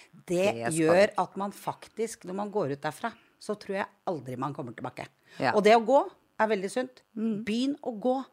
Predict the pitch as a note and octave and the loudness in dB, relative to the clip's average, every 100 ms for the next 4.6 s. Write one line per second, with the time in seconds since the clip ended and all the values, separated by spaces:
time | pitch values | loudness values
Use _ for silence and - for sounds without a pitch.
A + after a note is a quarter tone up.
0 | _ _ - F3 - - D#3+ A2+ B2+ C#3 | _ _ -12 -12 -6 -2 -2 -4 -6 -6
1 | A#2+ A2+ _ _ _ _ _ - C#3+ C#3 | -6 -8 _ _ _ _ _ -10 -4 -2
2 | C#3+ C3+ F#3+ F3 _ - C4 B3+ A3 C#3 | -2 -2 -4 -4 _ -8 -8 -6 -6 -6
3 | - A2 C#3 - D#3 D#3+ C3+ F#2 A#2+ A#2 | -8 -2 -2 -2 -4 -4 -4 -6 -10 -12
4 | - A2 - G2 A2 G#2 | -14 -18 -16 -16 -14 -16